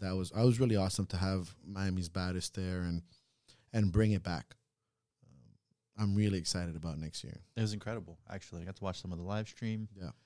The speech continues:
Speaker 2: while I was trying not to murder an entire hospital.
Speaker 1: Because you're stuck in your <laughs> vehicle.
Speaker 2: Dude, did I ever do,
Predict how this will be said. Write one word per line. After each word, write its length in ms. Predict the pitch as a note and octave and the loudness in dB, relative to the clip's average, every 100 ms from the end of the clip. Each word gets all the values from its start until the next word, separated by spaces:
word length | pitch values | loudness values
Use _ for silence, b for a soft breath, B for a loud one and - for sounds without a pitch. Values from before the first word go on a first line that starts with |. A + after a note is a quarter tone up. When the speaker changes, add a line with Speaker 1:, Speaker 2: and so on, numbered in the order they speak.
| _ | _
Speaker 2:
while 240 | - G2+ G2 | -6 -4 -2
I 120 | F#2+ | -4
was 240 | F#2+ F#2+ | -6 -8
trying 380 | - - A2 G#2 | -10 -4 -4 -4
not 220 | F#2 G2+ | -4 -6
to 80 | - | -4
murder 300 | F#2 G2 F#2+ | -2 -2 -2
an 100 | F#2+ | -6
entire 320 | F2+ - - | -6 -4 -4
hospital. 520 | F2+ G2 G#2+ A#2+ A2 A2 | -2 -4 -4 -4 -4 -2
Speaker 1:
Because 280 | G#2+ F#2+ F2+ | -2 0 0
you're 60 | F2+ | 0
stuck 300 | - F2 - | -2 -4 -4
in 80 | F#2 | -2
your 120 | F#2+ | 0
<laughs> 20 | |
vehicle. 720 | F#2 G2 A2 - - - B3 - - | 2 4 4 2 0 0 -2 -4 -2
Speaker 2:
Dude, 340 | - E3+ A#2 F#2 - | 6 8 8 2 0
did 100 | A2 | 4
I 100 | G3 | 4
ever 140 | C4 | 0
do, 240 | G#3+ D#3 | -4 -6